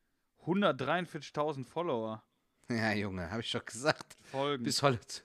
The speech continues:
Speaker 2: bis Holle zu uns kommt, Alter.
Speaker 1: Alter,
Speaker 2: Aber
Speaker 1: was
Speaker 2: echt
Speaker 1: ist
Speaker 2: geiler
Speaker 1: das denn?
Speaker 2: Typ, ey. Ja, siehst du mal.
Speaker 1: Aber wo ist denn eben seine Top Ten? Sieht man die ja auch, ne, ne?
Speaker 2: Nee, du siehst sie hier zumal-, ich schick dir gleich mal über, ähm,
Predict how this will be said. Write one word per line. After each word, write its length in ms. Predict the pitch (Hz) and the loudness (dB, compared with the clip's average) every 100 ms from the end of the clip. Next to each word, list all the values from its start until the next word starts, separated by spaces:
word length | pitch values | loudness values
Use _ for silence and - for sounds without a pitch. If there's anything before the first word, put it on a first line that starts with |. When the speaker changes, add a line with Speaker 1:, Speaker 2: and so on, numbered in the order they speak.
| - | -6
Speaker 2:
bis 200 | 127 - | -4 2
Holle 240 | 151 120 - | 2 2 -2
zu 200 | - 139 | 2 2
uns 200 | 104 - | 2 -4
kommt, 460 | - 160 151 - | 2 2 2 -4
Alter. 380 | 170 - - 123 - - - | -2 0 2 0 0 -12 2
Speaker 1:
Alter, 380 | 143 151 143 127 | 6 8 8 10
Speaker 2:
Aber 100 | 123 | 10
Speaker 1:
was 60 | |
Speaker 2:
echt 40 | 117 | 8
Speaker 1:
ist 80 | 117 | 6
Speaker 2:
geiler 240 | 127 117 107 | 4 4 4
Speaker 1:
das 100 | 110 | 2
denn? 160 | 101 | 0
Speaker 2:
Typ, 40 | 92 | -2
ey. 180 | 85 82 _ _ _ _ | -8 -10 _ _ _ _
Ja, 480 | 95 117 202 180 127 | -4 -2 -2 -2 -2
siehst 300 | 95 107 - | -4 -8 -6
du 80 | 127 | -6
mal. 320 | 95 80 78 _ _ _ - | -6 -8 -12 _ _ _ -10
Speaker 1:
Aber 160 | 123 123 | -6 -4
wo 100 | 156 | -4
ist 160 | 190 | -4
denn 100 | 170 | -2
eben 140 | 139 131 | -2 0
seine 340 | 131 127 120 | 0 0 -2
Top 240 | 123 123 - | -6 -12 -8
Ten? 280 | 147 127 - | -6 -6 -8
Sieht 140 | 123 185 | -12 -8
man 120 | 135 | -6
die 120 | 120 | -2
ja 100 | 120 | -2
auch, 220 | 120 - | -4 -6
ne, 180 | 120 110 | -6 -6
ne? 180 | 113 147 _ _ - | -6 -10 _ _ -8
Speaker 2:
Nee, 200 | 123 147 | -2 0
du 160 | 135 | -2
siehst 320 | 120 139 151 - | -4 -6 -6 -4
sie 200 | 151 139 | -2 -2
hier 240 | - 143 | 0 0
zumal-, 260 | - 143 135 | 0 -2 -2
ich 120 | 139 | 0
schick 180 | - - | 0 2
dir 120 | 156 | 4
gleich 240 | 123 120 139 | 4 4 4
mal 140 | 123 | 4
über, 280 | 113 110 104 | 6 8 8
ähm, 500 | 101 101 101 98 | 6 6 4 0